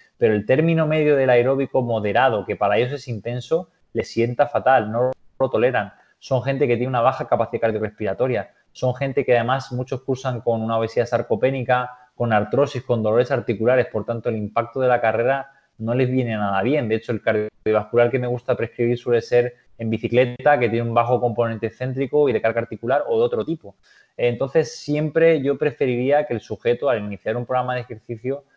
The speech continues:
aprenda, eh, el trabajo de fuerza, los movimientos básicos, aprenda su técnica, progrese, y a partir de ahí ya va-, vamos derivando. Al igual que a nadie se me va a poner, ocurrir poner el primer día, si tiene una baja capacidad, hacer un hit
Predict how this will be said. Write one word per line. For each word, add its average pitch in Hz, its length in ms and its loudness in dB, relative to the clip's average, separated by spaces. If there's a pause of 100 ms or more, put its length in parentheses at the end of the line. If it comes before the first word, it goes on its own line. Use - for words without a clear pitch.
(120)
aprenda, 131 800 2
eh, 104 380 -4
el 104 100 -6
trabajo 107 360 0
de 113 100 0
fuerza, 147 500 -4
los 117 160 0
movimientos 107 520 -4
básicos, 151 520 -2
aprenda 113 340 -4
su 107 160 -10
técnica, 156 520 -4
progrese, 135 600 -2 (240)
y 117 100 2
a 107 80 4
partir 127 420 2
de 151 120 4
ahí 160 220 6
ya 170 140 6
va-, 151 120 6 (220)
vamos 135 260 0
derivando. 113 540 -2 (260)
Al 110 120 -4
igual 123 240 4
que 117 80 -2
a 110 40 0
nadie 113 240 -2
se 127 100 -12
me 117 80 -6
va 120 80 2
a 117 80 0
poner, 120 280 -6 (220)
ocurrir 110 440 -2
poner 117 200 -4
el 120 120 -2
primer 113 240 -6
día, 131 140 -4
si 117 140 -8
tiene 110 140 -6
una 107 80 -2
baja 110 240 -2
capacidad, 110 540 -2 (220)
hacer 117 280 0
un 113 140 -2
hit 127 380 -2